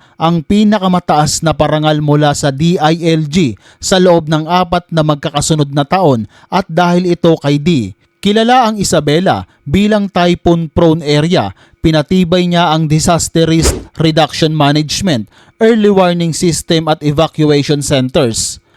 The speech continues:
At ang pinakamalupit, nakamit ng Isabela ang National Rice Achiever Award at Corn Achiever Award na nagpakita ng pagiging top producer ng palay at mais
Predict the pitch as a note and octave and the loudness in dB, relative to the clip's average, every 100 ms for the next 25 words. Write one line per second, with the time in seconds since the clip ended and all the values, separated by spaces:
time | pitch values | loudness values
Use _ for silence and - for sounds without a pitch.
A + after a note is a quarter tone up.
0 | _ _ G3 G3+ G#3 F#3+ G#3 F#3+ E3+ E3 | _ _ -2 0 -2 0 2 2 2 2
1 | F3+ G#3 F#3 B2+ - _ _ D#3 F3 E3 | 2 0 0 -2 -6 _ _ -2 0 0
2 | E3+ - D#3+ D#3+ C#3+ - D#3+ D3 E3 F#3+ | 0 -2 -2 -2 -2 0 0 2 0 0
3 | A#2 - _ - E3 E3 F#3+ G3+ - G3+ | -2 -6 _ -4 -2 0 0 0 0 0
4 | G3 F#3+ E3+ D#3+ E3+ - D#3 - - F3 | 0 2 0 0 0 0 -4 -2 0 0
5 | D3 E3 D3 G3 C#3+ A2+ - - - F#3 | 2 0 2 2 0 -2 -10 -12 -4 -4
6 | - - F3+ F3+ E3 D#3 - F#3 D#3 E3+ | -4 0 2 2 0 -4 0 0 2 0
7 | C#3+ F#3+ F3 A2+ A2+ - - E3 E3 D#3+ | 2 2 0 -2 -8 -18 -4 -2 0 0
8 | - D#3 G3+ F#3+ G3+ F3+ F3 E3+ E3 E3 | 0 0 -2 -2 0 0 -2 -2 -2 -2
9 | F#3 F3 F3 E3 E3 - D#3 D#3+ E3 F3 | 0 -2 -2 -2 -2 0 2 2 2 0
10 | D#3+ D#3+ D3+ E3 D#3 D#3 D#3 C#3 E3+ G#3 | -2 -4 -2 0 2 2 0 -2 -2 -2
11 | C#3 B2 - | -2 -4 -8